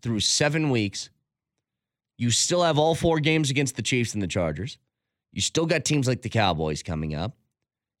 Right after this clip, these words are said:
It just feels like it's going to be too much to overcome if that happens. Now, you put yourself at four and three,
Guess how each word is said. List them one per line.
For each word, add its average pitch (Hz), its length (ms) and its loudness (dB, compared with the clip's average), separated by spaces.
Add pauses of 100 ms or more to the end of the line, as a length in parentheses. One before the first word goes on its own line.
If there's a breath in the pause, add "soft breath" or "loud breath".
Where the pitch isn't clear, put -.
(100)
It 147 160 2
just 151 320 0
feels 170 220 0
like 165 200 0
it's 147 180 0
going 151 260 0
to 151 80 -2
be 127 200 0
too 165 260 -2
much 143 380 0
to 135 180 -2
overcome 107 720 -2 (1400)
if 120 160 -2
that 107 140 2
happens. - 440 -4 (1300)
Now, 107 80 2
you 127 140 4
put 202 220 2
yourself 196 300 2
at 160 120 -4
four 180 200 2
and 170 140 0
three, 196 400 0